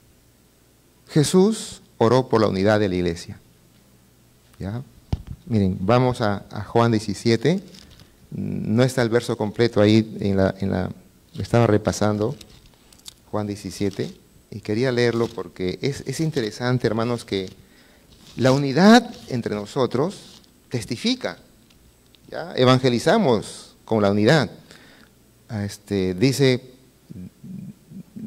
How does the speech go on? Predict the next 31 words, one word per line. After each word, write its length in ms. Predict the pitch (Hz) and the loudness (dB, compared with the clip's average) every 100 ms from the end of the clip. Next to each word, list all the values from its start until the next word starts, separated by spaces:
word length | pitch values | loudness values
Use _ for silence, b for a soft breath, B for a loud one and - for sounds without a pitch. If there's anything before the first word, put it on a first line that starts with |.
| - - | -14 -8
Juan 220 | - 131 | 2 2
diecisiete, 760 | 135 - 104 123 127 120 120 117 | 2 -2 -4 2 2 4 2 2
veinte, 760 | 104 127 123 117 117 117 151 175 - _ _ _ _ _ _ _ _ _ - B B B B B | 4 6 4 0 0 -2 -2 -10 -20 _ _ _ _ _ _ _ _ _ -20 B B B B B
"Mas 160 | 147 208 | 6 8
no 120 | 240 | 10
ruego 300 | 233 240 214 | 10 12 10
solamente 540 | 190 196 185 202 196 | 10 8 8 8 6
por 160 | 139 143 | 6 8
estos, 440 | 180 175 190 214 | 8 6 2 0
sino 400 | - - - 156 | -2 -2 4 6
también 400 | 165 143 151 170 | 6 6 6 4
por 140 | 165 131 | 6 6
los 180 | 123 - | 6 4
que 100 | 147 | 2
han 100 | 170 | 4
de 160 | 151 | 2
creer 240 | 135 139 135 | 4 4 4
en 200 | 127 127 | 4 2
mí, 340 | 147 202 226 - - _ _ _ _ _ _ _ _ _ _ _ _ | 2 2 -2 -8 -20 _ _ _ _ _ _ _ _ _ _ _ _
por 120 | - 107 | -2 0
la 140 | 104 | 2
palabra 320 | 104 120 120 | 2 2 2
de 100 | 120 | 0
ellos". 420 | 104 85 - - _ _ _ _ _ _ _ _ _ _ _ _ _ _ | -2 -4 -10 -18 _ _ _ _ _ _ _ _ _ _ _ _ _ _
Éfeso 320 | 131 131 143 123 | 0 2 0 2
estaba 280 | 143 135 | 4 4
formada 460 | 135 110 123 131 131 | 4 2 4 2 2
por 160 | 107 - | 0 0
gentiles 560 | 101 98 120 131 123 | 0 4 4 4 0
y 60 | 107 | -2
por 360 | - 120 139 | 2 2 0